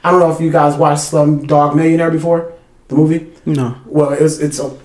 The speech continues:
Speaker 1: it's a long story, but, uh, these children were, like, so sophisticated at six,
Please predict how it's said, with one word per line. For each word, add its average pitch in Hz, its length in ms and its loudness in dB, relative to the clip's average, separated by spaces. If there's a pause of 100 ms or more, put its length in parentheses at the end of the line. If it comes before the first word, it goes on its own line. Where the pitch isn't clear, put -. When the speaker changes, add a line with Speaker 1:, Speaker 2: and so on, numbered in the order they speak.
(140)
Speaker 1:
it's 151 180 -2
a 151 60 0
long 139 160 -2
story, 120 300 -4
but, 143 380 -4
uh, 143 200 -2
these 185 340 -2
children 170 340 2
were, 143 140 2
like, 127 420 -4
so 175 440 0
sophisticated 151 760 -2
at 131 120 -6
six, - 680 -6